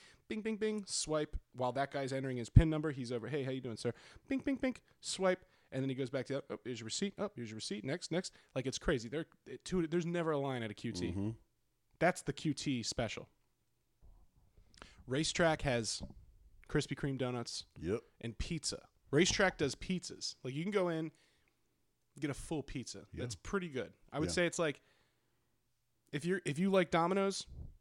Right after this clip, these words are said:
Speaker 1: you'd be more than happy with Racetrack pizza.
Speaker 2: Mm-hmm.
Speaker 1: And then there's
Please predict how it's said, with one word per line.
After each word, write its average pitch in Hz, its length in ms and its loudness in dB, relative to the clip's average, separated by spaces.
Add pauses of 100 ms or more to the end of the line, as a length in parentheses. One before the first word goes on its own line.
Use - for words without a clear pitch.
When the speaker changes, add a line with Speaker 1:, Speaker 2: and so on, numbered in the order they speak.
(520)
Speaker 1:
you'd 139 140 -4
be 120 160 -4 (240)
more 143 280 0
than 139 100 2
happy 123 340 0
with 104 360 -2 (1500)
Racetrack 113 420 -2
pizza. 95 240 -6
Speaker 2:
Mm-hmm. 92 260 -2 (2000)
Speaker 1:
And 147 140 0
then 240 140 2
there's 214 340 -2